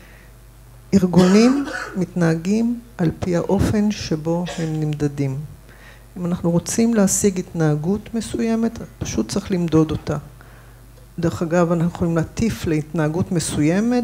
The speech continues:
ולמדוד התנהגות אחרת, אנחנו נשיג את ההתנהגות הנמדדת ולאו דווקא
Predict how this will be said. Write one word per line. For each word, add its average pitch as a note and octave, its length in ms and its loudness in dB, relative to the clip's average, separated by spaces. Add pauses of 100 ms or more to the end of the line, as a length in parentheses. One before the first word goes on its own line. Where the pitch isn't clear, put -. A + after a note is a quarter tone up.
(120)
ולמדוד E3 1000 0
התנהגות E3+ 540 0
אחרת, C4+ 500 0
אנחנו E3 300 -6
נשיג F#3+ 280 -2
את F#3+ 180 -2
ההתנהגות E3 720 0
הנמדדת F3+ 640 2
ולאו E3 240 0
דווקא E3 480 -4